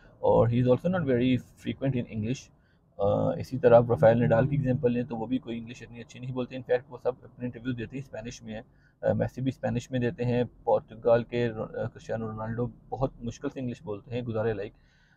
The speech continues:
तो इसलिए अगर आप बहुत बड़े खिलाड़ी हैं, आपकी performance अच्छी है, तो performance अपने लिए बोलती है और उसके लिए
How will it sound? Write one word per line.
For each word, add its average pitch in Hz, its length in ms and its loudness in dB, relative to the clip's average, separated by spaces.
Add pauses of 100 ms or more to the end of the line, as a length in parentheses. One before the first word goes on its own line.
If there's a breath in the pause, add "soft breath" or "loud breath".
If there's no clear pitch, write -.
(160)
तो 123 320 4
इसलिए 156 300 -2
अगर 143 240 4
आप 127 100 10
बहुत 143 260 4
बड़े 143 180 4
खिलाड़ी 156 280 4
हैं, 147 80 4
आपकी 139 160 -2
performance 135 360 -2
अच्छी 139 220 -6
है, 143 120 0
तो 139 120 -8
performance 131 420 -2
अपने 120 220 -2
लिए 120 140 -2
बोलती 110 320 -4
है 123 80 2
और 120 80 2
उसके - 200 -10
लिए 113 260 -4